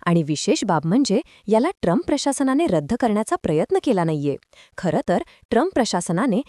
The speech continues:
याआधी अशा प्रकल्पांना स्थगिती दिली होती. तरीही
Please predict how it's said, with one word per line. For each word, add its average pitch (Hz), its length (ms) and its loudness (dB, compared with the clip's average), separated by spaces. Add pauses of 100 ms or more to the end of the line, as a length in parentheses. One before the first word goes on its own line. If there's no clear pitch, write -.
(240)
याआधी 233 520 -2
अशा 262 240 -2
प्रकल्पांना 262 540 -2
स्थगिती 208 460 -2
दिली 190 220 2
होती. 160 320 -2 (400)
तरीही 220 380 2